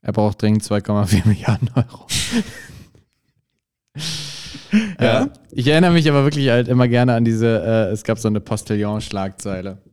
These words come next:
Speaker 2: Oh.
Speaker 1: Äh, also noch, als das Ding noch nicht aufgemacht hat. Und die war halt so, die Terrorschläferzelle, die bei der B E R-Eröffnung einen, äh, Anschlag durchführen sollte,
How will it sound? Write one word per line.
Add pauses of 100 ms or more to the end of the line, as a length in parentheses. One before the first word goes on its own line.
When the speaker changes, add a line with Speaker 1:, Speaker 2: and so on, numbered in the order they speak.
(300)
Speaker 2:
Oh.
Speaker 1:
Äh,
also
noch,
als
das
Ding
noch
nicht
aufgemacht
hat. (240)
Und
die
war
halt
so, (220)
die
Terrorschläferzelle,
die
bei
der
B
E
R-Eröffnung (120)
einen,
äh,
Anschlag
durchführen
sollte,